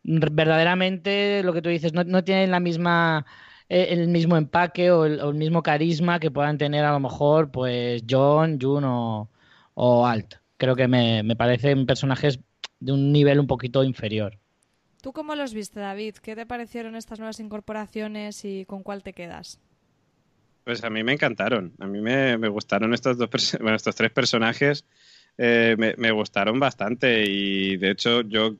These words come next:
Speaker 3: en, en poquito tiempo les he cogido más cariño que a Alicia o a Luciana, por ejemplo. O sea, me daría mucha más pena que, que murieran uno de estos dos, porque ya solo quedan dos de los tres,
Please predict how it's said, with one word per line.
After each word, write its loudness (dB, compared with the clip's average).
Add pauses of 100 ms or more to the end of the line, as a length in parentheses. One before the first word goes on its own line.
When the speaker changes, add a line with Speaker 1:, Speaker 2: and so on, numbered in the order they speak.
Speaker 3:
en, -2
en 0
poquito -2
tiempo 0
les 0
he 0
cogido 2
más 0
cariño 0
que 0
a 2
Alicia 0
o 4
a 2
Luciana, -2
por -4
ejemplo. -2
O 0
sea, 0
me -2
daría 2
mucha 2
más -2
pena 0
que, 0 (300)
que 0
murieran 2
uno 2
de 4
estos 0
dos, 2
porque -8
ya -2
solo -4
quedan 0
dos 2
de 0
los -2
tres, 2